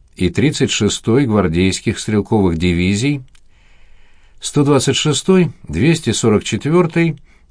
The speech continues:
и четыреста двадцать второй С Д, тринадцатого танкового корпуса. Одновременно в составе шестьдесят четвертой и пятьдесят первой армий передать Юго-Восточному фронту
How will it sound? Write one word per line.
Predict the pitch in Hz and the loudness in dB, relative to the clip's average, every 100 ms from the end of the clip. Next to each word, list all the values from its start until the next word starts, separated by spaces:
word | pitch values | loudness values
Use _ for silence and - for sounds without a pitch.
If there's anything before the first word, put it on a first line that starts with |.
| - | -4
и | 147 180 | 2 2
четыреста | - 120 147 143 - 135 | 2 -2 0 0 0 -2
двадцать | 110 123 123 - 113 | 0 0 0 -2 -4
второй | - 120 143 165 131 - | -2 0 2 0 -2 -2
С | 143 127 | -2 -2
Д, | 85 76 65 - - - - - - - - - | -2 -2 -4 -18 -20 -20 -20 -20 -20 -20 -20 -4
тринадцатого | 107 117 120 131 135 - 160 160 | 2 4 4 2 -2 -2 -2 0
танкового | - 101 98 113 135 | 2 2 2 0 0
корпуса. | - 147 85 87 78 80 71 - - - - - - - - - - - - | 2 2 2 -2 -4 -4 -6 -10 -20 -20 -20 -20 -20 -20 -20 -20 -20 -20 -6
Одновременно | 82 82 92 98 101 101 90 | -2 2 4 4 4 4 2
в | |
составе | - 98 - 101 92 92 | 0 -2 0 0 0 0
шестьдесят | - 90 95 - 101 - | -2 -2 -2 0 0 0
четвертой | 95 85 101 135 127 - 78 | -4 -2 0 0 0 -2 -4
и | - 92 | -4 -6
пятьдесят | 85 92 85 95 87 101 87 | -2 -2 0 -2 0 -2 -4
первой | - 98 87 87 87 | -2 0 2 -2 -4
армий | - 165 147 90 73 - - - - - - - - - - | -2 0 0 -2 -4 -8 -16 -18 -16 -16 -18 -20 -20 -10 0
передать | 101 135 180 180 143 | 2 4 4 2 2
Юго-Восточному | 151 139 120 - 147 - 127 113 | 2 4 2 0 -2 0 0 0
фронту | - 175 170 - 78 | 2 2 2 0 -4